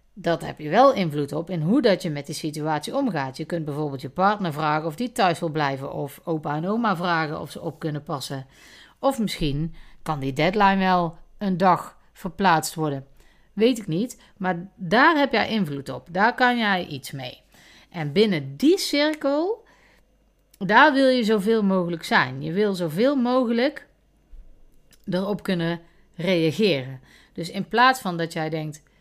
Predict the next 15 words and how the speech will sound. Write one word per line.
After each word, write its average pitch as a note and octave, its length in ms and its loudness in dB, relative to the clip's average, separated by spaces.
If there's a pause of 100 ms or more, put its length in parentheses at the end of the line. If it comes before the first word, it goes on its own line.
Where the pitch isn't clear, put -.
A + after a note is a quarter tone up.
(360)
"Oh A#3+ 180 6
jee, E3 440 0
mijn F#3+ 140 -2
kind G3 240 -2
is D#3 120 -10
ziek, E3 200 -6
help, F#3+ 320 0
nu D3+ 160 -6
kan F3 220 -2
ik A3 80 -4
niks B3+ 220 -6
meer," C#4+ 440 -4 (680)
word F#3 260 0
je F3 120 0
weer D#3 240 0